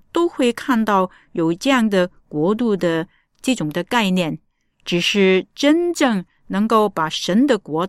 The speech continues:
带来的不是别人，而是神的儿子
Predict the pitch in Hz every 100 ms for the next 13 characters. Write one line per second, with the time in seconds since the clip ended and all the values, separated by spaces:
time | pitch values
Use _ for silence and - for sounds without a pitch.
0 | - 247 196 156 156 175 165 - _ _
1 | _ - 226 202 - 160 165 151 160 -
2 | _ _ _ 180 180 196 190 - 208 240
3 | 160 185 - 131